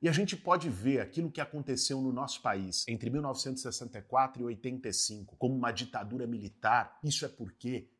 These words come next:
milhares de pessoas usaram sua voz pra denunciar as atrocidades daquele momento. Nós estamos falando aqui de memória, verdade e justiça. Memória pelos milhares de mortos que nós já tivemos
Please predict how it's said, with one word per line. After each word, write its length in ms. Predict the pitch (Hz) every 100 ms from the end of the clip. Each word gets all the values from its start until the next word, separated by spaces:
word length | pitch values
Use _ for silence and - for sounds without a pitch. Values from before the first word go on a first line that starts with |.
| -
milhares 680 | 151 143 131 160 160 131
de 100 | 104
pessoas 840 | 139 117 98 - 123 110 85 - - _
usaram 400 | 135 104 117 123
sua 300 | - 127 110
voz 580 | 82 98 110 107 - -
pra 100 | 104
denunciar 680 | 95 104 101 - 95 95 92 _ _
as 160 | 107 95
atrocidades 720 | 95 95 - 87 82 82 80
daquele 300 | 87 - 80
momento. 480 | 82 80 71 _ - _ _ _ _
Nós 160 | 123 117
estamos 300 | - 180 165
falando 400 | - 131 135 123
aqui 500 | 104 - 143 127 - -
de 200 | 110 117
memória, 720 | 120 120 113 117 143 143 143 - -
verdade 760 | 131 107 101 113 120 110 120 -
e 60 | 120
justiça. 760 | 104 117 - - 92 - 80 -
Memória 800 | 101 120 110 117 135 123 92 80 - _ _
pelos 340 | 123 120 113 120
milhares 720 | 123 123 127 143 139 131 98
de 140 | 123
mortos 720 | 110 117 127 120 - - - -
que 80 | 127
nós 200 | 131 127
já 120 | 131
tivemos 720 | - 117 101 101 85 - -